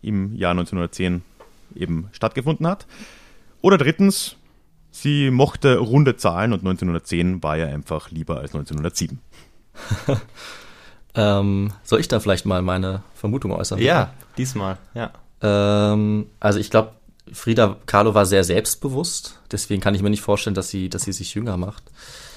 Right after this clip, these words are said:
Speaker 2: Ähm, deswegen würde ich auf Antwort B tippen, die mexikanische Revolution, weil das vielleicht auch so ein bisschen zu ihrer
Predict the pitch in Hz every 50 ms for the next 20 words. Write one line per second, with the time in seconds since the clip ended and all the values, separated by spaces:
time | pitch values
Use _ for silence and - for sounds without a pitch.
0 | - - - - - 101 98 95 98 95 95 104 - 120 120 117 113 117 110 104
1 | - 80 107 104 104 92 - - _ - 104 110 110 - 95 - - 90 92 98
2 | - - - 95 95 - - 101 - 95 98 98 90 101 92 95 87 95 92 85
3 | - - 107 98 98 90 92 87 90 - - 101 87 - - - - 101 87 92
4 | - - 90 - - - 98 92 90 90 92 90